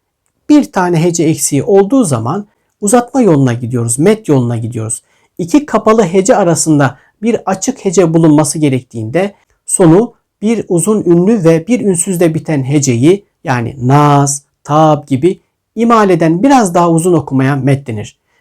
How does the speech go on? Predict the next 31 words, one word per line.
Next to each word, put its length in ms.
Bu 80
yöntemle 580
kapalı 360
olan 320
tek 220
hece 360
bir 160
buçuk 260
hece 180
yapılmış 460
olur. 240
Met, 360
aruzda 500
bir 120
ses 320
sanatı 380
olarak 340
değerlendirilmiş 840
bir 160
kusur 280
olarak 460
görülmemiş. 640
"O 280
naz 580
hastası 720
ta 400
böyle 360
bir 180
mecal 480
midir?" 340
şeklinde 760